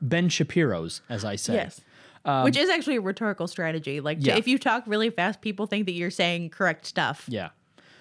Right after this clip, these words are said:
Speaker 1: Uh, basically, what we saw on Wednesday were, and what we're seeing today, are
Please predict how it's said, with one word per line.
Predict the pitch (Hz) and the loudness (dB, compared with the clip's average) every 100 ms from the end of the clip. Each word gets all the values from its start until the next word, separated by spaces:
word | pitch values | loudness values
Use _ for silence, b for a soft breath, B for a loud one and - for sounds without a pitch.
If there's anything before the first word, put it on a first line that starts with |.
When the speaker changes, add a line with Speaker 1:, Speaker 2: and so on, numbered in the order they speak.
| b 147 | b 0
Speaker 1:
Uh, | 147 143 156 _ _ _ _ _ _ - | 0 0 -6 _ _ _ _ _ _ 0
basically, | 220 220 240 196 | 2 2 0 2
what | 180 262 | 2 2
we | 269 | 2
saw | - - 110 90 80 - _ _ _ _ _ | 2 0 -2 -2 -6 -12 _ _ _ _ _
on | 151 170 170 | 0 2 2
Wednesday | 147 127 110 104 95 98 _ _ _ _ | 2 0 -2 -4 -4 -8 _ _ _ _
were, | 127 127 123 120 117 - _ - | -2 0 2 2 -2 -6 _ -4
and | 127 131 | 0 0
what | 151 | 0
we're | 147 | 0
seeing | 170 147 | 0 0
today, | 147 120 110 107 - | 0 2 2 0 -4
are | 113 107 | -4 -2